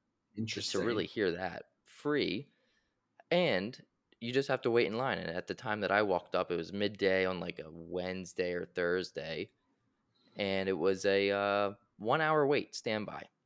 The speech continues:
Speaker 1: So, and there's no fast pass. I don't know why I just said standby. I guess a habit of
Speaker 2: <laughs>
Speaker 1: being, <laughs> being here. But
Speaker 2: No.
Speaker 1: one hour wait, free to do, and seemed like a really cool experience.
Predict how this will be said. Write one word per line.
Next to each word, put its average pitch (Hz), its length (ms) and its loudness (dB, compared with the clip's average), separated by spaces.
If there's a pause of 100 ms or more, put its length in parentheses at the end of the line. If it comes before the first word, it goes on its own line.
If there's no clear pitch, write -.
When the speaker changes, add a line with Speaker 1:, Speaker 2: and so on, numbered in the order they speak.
(960)
Speaker 1:
So, 82 420 -2 (180)
and 104 120 0
there's 101 140 4
no 80 100 0
fast - 260 -2
pass. - 220 -8
I 80 40 2
don't 78 100 -4
know 78 60 -6
why 82 140 0
I 82 40 -8
just 85 180 -8
said 82 160 -4
standby. 85 460 -2
I 85 40 -2
guess 85 220 -4
a - 60 -6
habit 85 380 2
of 82 80 0 (220)
Speaker 2:
<laughs> - 200 -2
Speaker 1:
being, 107 520 -2 (320)
<laughs> - 320 -16
being 110 220 2
here. 95 300 4 (960)
But 131 320 8
Speaker 2:
No. 98 180 2
Speaker 1:
one 165 140 6
hour 170 220 4
wait, 117 400 2
free 151 320 2
to 143 100 2
do, 107 380 6 (240)
and 110 440 0 (100)
seemed 294 220 0
like 190 100 4
a 151 60 -2
really 147 180 4
cool 147 160 2
experience. 113 680 -4